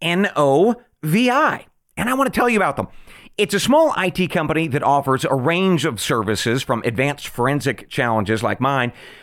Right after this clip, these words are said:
but also for simple consumer needs too, like website creation or basic tech support or helping you install and operate some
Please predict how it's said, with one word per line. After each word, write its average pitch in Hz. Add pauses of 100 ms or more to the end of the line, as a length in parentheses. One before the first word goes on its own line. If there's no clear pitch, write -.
(100)
but 240
also 285
for 254
simple 262
consumer 254
needs 226
too, 285 (320)
like - (180)
website 190
creation 156
or 110
basic 165
tech -
support 131 (100)
or 131 (360)
helping 175
you 170
install 175
and 165
operate 151
some 123